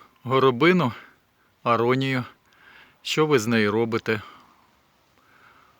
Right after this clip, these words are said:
Можливо, варення якесь, можливо, вино,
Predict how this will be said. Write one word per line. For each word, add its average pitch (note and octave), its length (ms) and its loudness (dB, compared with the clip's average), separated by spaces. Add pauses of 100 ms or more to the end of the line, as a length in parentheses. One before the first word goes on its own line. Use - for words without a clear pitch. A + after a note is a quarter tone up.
(240)
Можливо, D#3 560 2 (260)
варення C3 500 2
якесь, B2+ 520 -4 (760)
можливо, C#3+ 580 2 (1500)
вино, B2 580 2